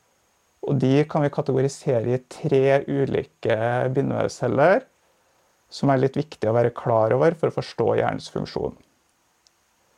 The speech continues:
Vi har mikroglia, som regulerer immunresponsen i hjernen.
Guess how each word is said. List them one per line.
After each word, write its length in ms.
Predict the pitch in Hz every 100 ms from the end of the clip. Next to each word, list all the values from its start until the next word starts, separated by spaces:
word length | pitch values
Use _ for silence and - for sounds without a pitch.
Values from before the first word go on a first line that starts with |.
| _ _ _
Vi 80 | 139
har 120 | 131
mikroglia, 880 | 139 123 110 - 120 113 123 127 196 269 _ _ -
som 220 | - 131
regulerer 720 | 131 135 135 131 113 110 117
immunresponsen 1160 | 117 127 131 117 113 117 - - 123 120 - 123
i 20 |
hjernen. 300 | 123 131 220